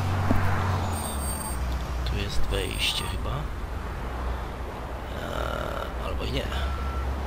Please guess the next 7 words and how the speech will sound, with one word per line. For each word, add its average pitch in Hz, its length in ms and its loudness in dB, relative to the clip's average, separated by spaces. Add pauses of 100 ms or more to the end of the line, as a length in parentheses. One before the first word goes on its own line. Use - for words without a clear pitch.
(3500)
Tutaj - 280 0
ostatnio 98 380 2
zasadzkę - 480 2
na - 120 0
mnie - 180 2
zrobili - 360 2 (100)
gnojki. - 400 6